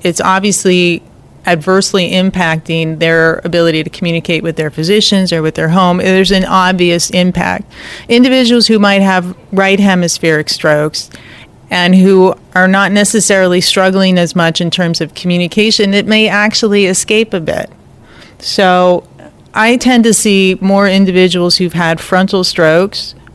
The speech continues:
and for people who've had left hemispheric strokes. You've got some people who have strokes in the back of their head and their occipital lobe, and it impacts how they can see. So,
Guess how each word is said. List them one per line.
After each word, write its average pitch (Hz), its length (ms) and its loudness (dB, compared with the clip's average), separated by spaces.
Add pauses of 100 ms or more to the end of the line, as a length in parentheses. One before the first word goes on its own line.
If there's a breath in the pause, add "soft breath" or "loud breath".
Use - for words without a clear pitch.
(140)
and 180 160 0
for 185 100 -2
people 175 320 -4
who've 165 160 -4
had 170 280 -2
left 170 220 0
hemispheric 160 600 -2
strokes. - 460 -8 (400 loud breath)
You've 185 160 -4
got 185 200 0
some 202 200 0
people 202 300 2
who 190 180 6
have 180 200 0
strokes 175 320 -2
in 180 100 0
the 165 80 -4
back 165 280 -2
of 165 80 -4
their 156 140 0
head 170 480 0 (340)
and 175 180 0
their 165 200 2
occipital 214 580 0
lobe, 175 240 2
and 170 140 0
it 175 100 -6
impacts 190 480 -2
how 170 140 -2
they 165 160 -2
can 143 240 -8
see. - 600 -4 (760 loud breath)
So, 170 500 0